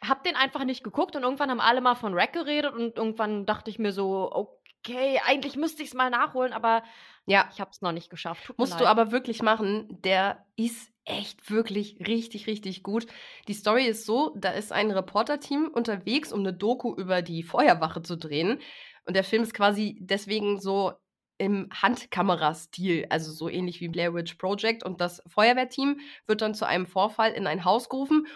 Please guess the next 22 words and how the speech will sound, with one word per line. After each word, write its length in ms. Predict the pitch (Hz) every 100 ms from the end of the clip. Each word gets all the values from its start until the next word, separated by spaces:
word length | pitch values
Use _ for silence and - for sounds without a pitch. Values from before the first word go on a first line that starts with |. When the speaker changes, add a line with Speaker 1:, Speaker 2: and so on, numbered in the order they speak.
| -
Speaker 2:
und 220 | 220 208
dann 220 | 208 220
geht's 260 | 208 214 -
da 100 | 190
richtig 720 | 190 214 208 - 208 185 -
ab. 220 | 170 170
Da 160 | - 165
wird 160 | 180 -
ein 60 |
Mann 300 | 180 196 214
von 160 | 214 190
der 100 | 185
Frau 360 | 180 - 220 240
gebissen, 640 | 233 214 226 - 240 233 233 - -
kurz 260 | 208 208
darauf 300 | 196 180 185
wird 80 | 185
das 160 | 185 -
Gebäude 340 | 180 185 196
vom 200 | 185 190
Militär 640 | 185 180 180 - 254 240 233
abgeriegelt. 760 | 233 233 226 226 220 233 226